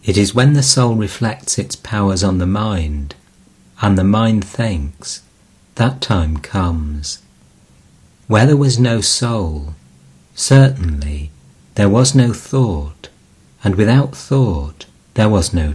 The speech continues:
time. How can the soul, therefore,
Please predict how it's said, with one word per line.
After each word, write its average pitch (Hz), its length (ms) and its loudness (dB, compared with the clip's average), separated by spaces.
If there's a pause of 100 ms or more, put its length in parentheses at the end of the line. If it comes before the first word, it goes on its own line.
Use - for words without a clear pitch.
time. 78 640 -4 (880)
How 123 160 2
can 151 320 0
the 135 100 0
soul, 143 400 -2
therefore, 76 800 -4